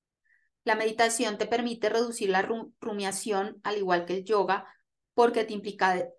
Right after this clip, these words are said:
despejar la mente, eh, y entrenarte para enfocarte en el aquí y el ahora, observar los pensamientos sin nombrarlos y sin juzgarlos, simplemente verlos como en una película.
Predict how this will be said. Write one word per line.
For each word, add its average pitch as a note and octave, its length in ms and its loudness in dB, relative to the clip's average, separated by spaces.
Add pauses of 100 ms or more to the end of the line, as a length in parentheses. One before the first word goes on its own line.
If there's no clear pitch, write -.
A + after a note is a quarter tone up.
(360)
despejar G3 640 2
la F#3+ 100 2
mente, A3+ 540 -4
eh, - 180 -12
y A#3+ 380 -2
entrenarte F#3 580 0
para G#3+ 220 0
enfocarte F3+ 600 -2
en F#3+ 100 -8
el G3+ 120 -4
aquí F3+ 240 -8
y F3+ 80 -4
el G3+ 80 0
ahora, A#3 640 6
observar F#3+ 840 2 (380)
los C#4+ 480 4
pensamientos B3+ 1080 -2 (420)
sin A#3+ 380 0
nombrarlos A#3+ 680 4
y B3+ 60 -8
sin F#3+ 220 -10
juzgarlos, E3+ 560 -2
simplemente G3 680 -2
verlos B3 540 0
como F#3+ 200 -8
en F3 100 -2
una E3+ 200 -4
película. - 540 -8